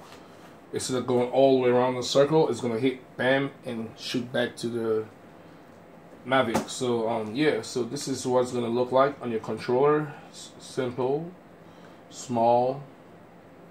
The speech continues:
That's what I like about small controllers. You got small parts. You don't gotta walk around with all these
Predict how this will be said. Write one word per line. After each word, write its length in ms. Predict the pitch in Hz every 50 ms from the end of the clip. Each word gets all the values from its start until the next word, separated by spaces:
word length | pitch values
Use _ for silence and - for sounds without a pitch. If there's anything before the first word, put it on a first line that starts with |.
| - - - - - - - - - - - - - - -
That's 160 | 113 - -
what 80 | 127
I 20 | 117
like 120 | 113 117 123
about 200 | 117 113 110 110
small 260 | - 123 120 123 120
controllers. 640 | - 127 113 113 - - 127 120 113 107 104 107
You 60 | 107
got 220 | 104 113 113 - -
small 320 | - - 120 110 110 107
parts. 420 | - - 120 117 110 98 95 - -
You 60 | 120
don't 100 | 117 117
gotta 120 | 117 110 -
walk 160 | - - -
around 140 | 113 117 113
with 100 | - -
all 160 | 113 110 113
these 140 | 110 104